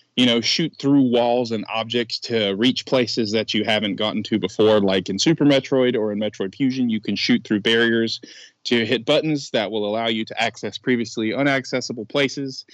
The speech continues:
And, uh, in Metroid Prime, it's really cool because it has an electrical feature which allows you to charge power nodes behind walls, especially in, um, the Phendrana Drifts, which is where you get it.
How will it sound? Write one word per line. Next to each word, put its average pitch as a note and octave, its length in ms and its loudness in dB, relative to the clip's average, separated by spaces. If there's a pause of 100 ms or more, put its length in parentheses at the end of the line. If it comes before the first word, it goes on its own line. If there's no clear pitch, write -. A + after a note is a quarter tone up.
(400)
And, A2+ 520 0
uh, A2 300 -4
in B2 140 -2
Metroid D3 360 -2
Prime, D3+ 280 -2
it's C3 140 -6
really A#2+ 180 0
cool A2+ 300 -2
because A#2 300 -2
it A2 100 -2
has G#2+ 280 0
an A2+ 120 -2
electrical A2+ 400 0
feature G#2+ 400 0
which G#2 180 0
allows G#2+ 380 0
you G#2 80 0
to G2 80 -2
charge A2 580 0 (520)
power D#3 380 2
nodes D3+ 360 2
behind C3 640 -2
walls, C3 380 0
especially B2 580 -4
in, A2+ 340 -4
um, G#2 400 -2 (840)
the A2+ 120 2
Phendrana A2+ 500 2
Drifts, A2+ 400 2
which G#2+ 200 -2
is G#2 100 -4
where B2 120 4
you A#2 120 4
get A2 180 0
it. B2+ 140 -2